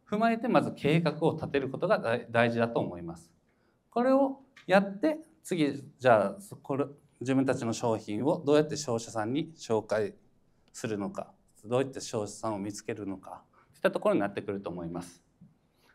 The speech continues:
で、あの、よく、じゃあ、そうやって輸出始めたいです。で、プラン、計画を立てました。でも、そういった商社さんとどこでつながったらいいのかがわからない。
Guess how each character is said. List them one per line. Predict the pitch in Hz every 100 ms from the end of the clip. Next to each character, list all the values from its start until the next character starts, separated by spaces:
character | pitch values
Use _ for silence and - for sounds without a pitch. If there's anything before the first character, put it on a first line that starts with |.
| _ _
で、 | 165 147 - - _ _
あ | - 104
の、 | 110 104 107 101 -
よ | 226
く、 | 262 139 113 - - _ _ _
じ | -
ゃ | 170
あ、 | 113
そ | 175
う |
や | 185
っ |
て | 143
輸 | 135
出 | 143 - 165 160
始 | 160 156 143
め | 139
た | 135
い | 113
で | 95
す。 | 92 -
で、 | 135 131
プ | -
ラ | 143
ン、 | 127 101
計 | 127
画 | 117 120 127
を | 113
立 | -
て | 117
ま | 107
し | 101
た。 | - - _ _ _ _ -
で |
も、 | 190 117 -
そ | - 214
う |
い | 214
っ |
た | 196
商 | 202 208
社 | 196
さ | 165
ん | 113
と | 85
ど | 120
こ | 160 240
で |
つ | - -
な | 139
が | 131
っ | 127 -
た |
ら | 113
い | 110
い | 113
の | 101
か | 101
が | 90
わ | 101
か | 123
ら | 113
な |
い。 | 95